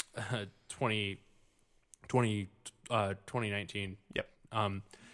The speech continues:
Speaker 1: um, but then South Carolina happened, and then conveniently, Pete Buttigieg, Kamala Harris, everyone else dropped out, and, uh, then, okay, everyone that was,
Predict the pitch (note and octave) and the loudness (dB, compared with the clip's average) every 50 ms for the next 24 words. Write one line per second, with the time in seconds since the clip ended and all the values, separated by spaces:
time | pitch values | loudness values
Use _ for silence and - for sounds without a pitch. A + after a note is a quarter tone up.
0 | - - - - A#2+ A#2+ A2 G#2 G#2 G2+ G2 - - C3+ C3 - - B2 C3 C3 | -20 -20 -10 -2 2 2 4 4 2 0 0 4 6 6 6 6 4 2 2 2
1 | B2+ A#2+ A#2 A#2 - - - D3 C3+ B2+ - - C3 B2+ B2+ B2+ A#2 B2+ C3 B2 | 4 2 2 0 -2 2 6 6 6 6 6 6 6 6 6 6 6 6 6 6
2 | - C3+ B2+ B2+ - - - B2 A#2+ A2+ A2+ A2+ A2+ G#2+ - - C#3+ C3 B2 C#3 | 6 4 2 2 2 2 4 4 6 6 4 4 2 2 2 2 4 6 8 8
3 | C3+ B2+ A2+ F#2 G2+ G2+ G2 G#2 - - - - - - - E3+ D#3 B2 C3 C3 | 6 6 4 2 0 -2 -2 -2 -6 -14 -20 -14 -8 -2 2 2 2 4 4 4
4 | B2 A#2 G#2+ G#2+ A2 G2+ G2 G2+ G2 - - - - - D3 C#3+ C3+ C3 B2 A2+ | 4 4 4 4 4 4 4 2 0 -4 -8 -8 0 2 4 6 6 6 6 6
5 | G#2+ A#2 G#2+ G#2 G2+ G2 G2 G2 - - - - - - - - - C3+ C#3 D3 | 6 6 6 6 4 4 2 0 -4 -6 -10 -14 -20 -20 -4 2 4 4 6 6
6 | C#3 C#3 C3 B2+ A#2 A2 G#2+ - - - B2+ A#2+ A#2 A#2 - - B2 A2 G#2 G2+ | 6 6 6 6 6 6 4 4 2 2 4 6 6 4 4 4 6 6 6 6
7 | G2+ - - - - - - - - - - B2+ A#2 A2+ A2 A2 G#2+ G#2+ G#2 A2+ | 4 2 -2 -8 -20 -20 -20 -20 -10 -4 0 2 4 4 4 4 4 4 4 4
8 | G#2+ G#2+ G#2 G2+ G2+ G2+ A#2 B2 A2+ A#2 A2 - - A#2 G#2+ G#2 - A#2 A#2+ A#2+ | 6 6 6 4 2 2 2 2 4 2 2 2 2 2 2 2 2 2 2 2
9 | A#2 A2+ A2+ A2+ A2 G#2+ A2 G#2+ - - - | 4 2 2 0 0 0 0 0 0 -4 -6